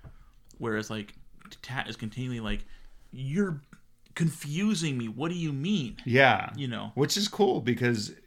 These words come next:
Speaker 2: like, a lot, it, it gives, gives Hermes a, a good chance to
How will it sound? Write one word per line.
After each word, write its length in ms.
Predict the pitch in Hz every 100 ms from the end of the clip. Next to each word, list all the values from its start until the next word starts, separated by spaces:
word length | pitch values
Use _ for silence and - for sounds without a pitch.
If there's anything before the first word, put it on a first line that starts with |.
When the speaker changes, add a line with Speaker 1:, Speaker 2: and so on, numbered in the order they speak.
| - - _ _ _ - _ _
Speaker 2:
like, 260 | 127 127 -
a 60 |
lot, 260 | 123 135 131
it, 40 | - -
it 680 | - 127 143 156 151 160 131
gives, 360 | 139 135 110 -
gives 520 | 135 127 123 104 -
Hermes 540 | - 127 123 117 107
a, 140 | 110 98 - -
a 100 | 113
good 240 | 95 117 -
chance 440 | 120 110 104 -
to 240 | 101 101